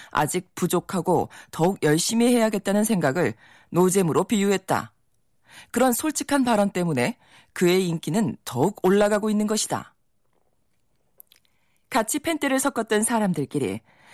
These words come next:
이렇게 냉정하게 노잼이다라고 평가하기 참 힘든데요.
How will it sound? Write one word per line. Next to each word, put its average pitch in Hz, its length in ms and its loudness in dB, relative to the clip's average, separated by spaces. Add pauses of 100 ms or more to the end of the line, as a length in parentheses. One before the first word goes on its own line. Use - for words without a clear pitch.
이렇게 170 340 -2
냉정하게 220 680 0 (240)
노잼이다라고 233 880 0
평가하기 214 680 -2 (120)
참 185 320 -2
힘든데요. 127 640 0